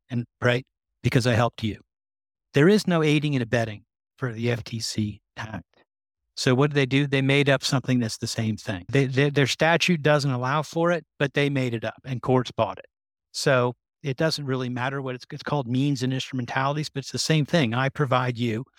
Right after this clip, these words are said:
the means and instrumentalities to commit fraud. And we see this in telemarketing a lot. So you think about a company has a, a freemium offer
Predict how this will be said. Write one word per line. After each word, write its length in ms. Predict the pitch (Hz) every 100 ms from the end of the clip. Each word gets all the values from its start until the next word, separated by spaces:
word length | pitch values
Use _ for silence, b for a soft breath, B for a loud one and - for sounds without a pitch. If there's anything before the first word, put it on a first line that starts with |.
| b _
the 100 | 123
means 340 | 120 123 135
and 80 | 131
instrumentalities 840 | 127 - 123 117 - 107 104 113 -
to 100 | -
commit 320 | 107 107 113
fraud. 420 | - 170 131 - - _ _ _ 139
And 100 | 143
we 60 |
see 180 | 127 143
this 220 | 135 -
in 80 | 117
telemarketing 760 | - 123 120 104 92 - 107 104
a 60 |
lot. 240 | 107 107 - _ _ _ _
So 380 | - 165 139 135 - _ _
you 100 | 135
think 220 | 170 175
about 380 | 156 135 131 131 -
a 140 | 127
company 400 | - 160 160 143
has 340 | 113 135 131 127
a, 300 | 123 123 - _ -
a 320 | 120 113 113
freemium 460 | - 139 135 135 113
offer 440 | 104 - 135 147